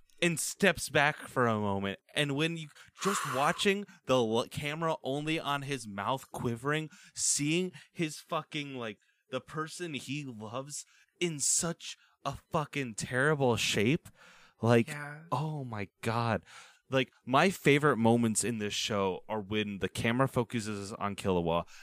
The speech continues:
Speaker 1: and you see that moment when his face softens and he, like, lets an emotion hit him 'cause he doesn't think anyone's looking. But, like, we, the audience,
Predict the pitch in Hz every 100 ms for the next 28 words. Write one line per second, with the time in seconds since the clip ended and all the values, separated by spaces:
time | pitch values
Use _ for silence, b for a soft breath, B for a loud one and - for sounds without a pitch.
0 | B - 117 104 - - 117 120 117 110
1 | 92 92 95 120 123 B B - 107 98
2 | 107 - - 98 98 - - 101 90 90
3 | 117 135 156 - b b - 107 107 107
4 | 101 101 _ - 92 101 110 135 104 98
5 | 104 113 101 104 104 95 101 98 95 87
6 | 92 95 87 85 82 80 80 78 82 -
7 | 62 78 - - 104 101 120 113 104 95
8 | 107 127 98 90